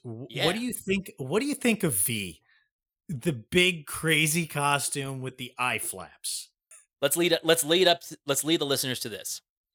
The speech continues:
Speaker 1: Right.
Speaker 2: So night three, this is what we've been waiting for, 'cause each night gets worse.
Speaker 1: Right.
Speaker 2: Now,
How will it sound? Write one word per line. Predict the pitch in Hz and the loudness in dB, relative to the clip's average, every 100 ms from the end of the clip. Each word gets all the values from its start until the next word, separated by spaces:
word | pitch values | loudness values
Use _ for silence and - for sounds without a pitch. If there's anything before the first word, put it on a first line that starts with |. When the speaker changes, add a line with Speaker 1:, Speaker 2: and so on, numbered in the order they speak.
| _ _ | _ _
Speaker 1:
Right. | 120 95 - | -8 -4 0
Speaker 2:
So | 135 120 | 2 2
night | 127 143 190 _ | 2 0 -2 _
three, | 214 233 120 95 _ _ _ _ _ _ _ _ _ - - | -2 2 2 -2 _ _ _ _ _ _ _ _ _ -20 -4
this | 135 160 | 0 2
is | 226 | 2
what | 170 160 | 2 2
we've | 156 | 2
been | 143 131 | 0 2
waiting | 117 110 | 2 2
for, | - 98 78 113 | -2 -12 -12 -12
'cause | 110 _ | -12 _
each | 175 175 156 | -2 -2 -2
night | 135 123 | -2 -2
gets | 123 - | -2 -2
worse. | 117 107 82 - - - _ _ _ _ | -6 -10 -6 -6 -6 -8 _ _ _ _
Speaker 1:
Right. | 101 82 - _ | -16 -16 -20 _
Speaker 2:
Now, | 120 127 98 60 | -4 -2 -2 -8